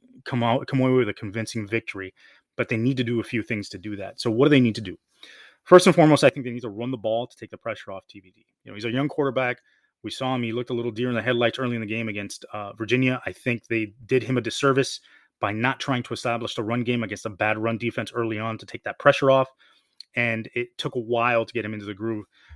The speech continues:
Hopefully that doesn't happen this game. Hopefully they can get him settled down early. They could run the ball against this bad run defense again,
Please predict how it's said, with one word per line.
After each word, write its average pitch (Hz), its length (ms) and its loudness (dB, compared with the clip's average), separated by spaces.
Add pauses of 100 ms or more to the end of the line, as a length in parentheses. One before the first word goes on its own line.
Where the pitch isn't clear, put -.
Hopefully 135 400 4
that 110 140 0
doesn't 107 180 -6
happen 110 240 -4
this 104 160 -6
game. 101 200 -12
Hopefully 120 280 -4
they 110 60 -4
can 117 120 -4
get 107 140 0
him 104 80 -6
settled 104 260 -6
down 110 240 -2
early. 131 460 0
They 113 120 -6
could 101 200 -10
run 120 180 -2
the 120 60 0
ball 113 260 2
against 107 220 -6
this 101 120 -14
bad 104 240 -4
run 110 140 -4
defense 110 320 -12
again, 143 400 4